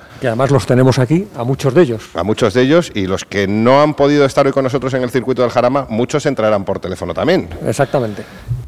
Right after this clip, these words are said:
Speaker 2: Y yo creo que un programa, eh, de esta enjundia,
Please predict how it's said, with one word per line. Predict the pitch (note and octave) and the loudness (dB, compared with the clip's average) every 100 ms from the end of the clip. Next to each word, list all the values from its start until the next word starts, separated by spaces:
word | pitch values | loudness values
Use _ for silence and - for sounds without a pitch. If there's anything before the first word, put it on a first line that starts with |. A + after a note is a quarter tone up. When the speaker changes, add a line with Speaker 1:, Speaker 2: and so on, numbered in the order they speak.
| - | -4
Speaker 2:
Y | A2+ G#2 | -2 2
yo | A#2 | 2
creo | C#3 C3 | 2 2
que | A2+ | 2
un | A#2 | -2
programa, | A#2+ B2+ B2 C#3+ C3+ G2+ D2+ - | 2 2 4 4 4 2 -2 -4
eh, | G2 F2+ F2 F2 F2 F2 F2 F#2 - | -4 -2 -2 -2 -2 -2 -2 -6 -6
de | G2+ G#2+ | -2 -2
esta | - B2 | 2 0
enjundia, | A2 G#2+ E3 D#3 C3 C3 | 0 2 2 4 2 0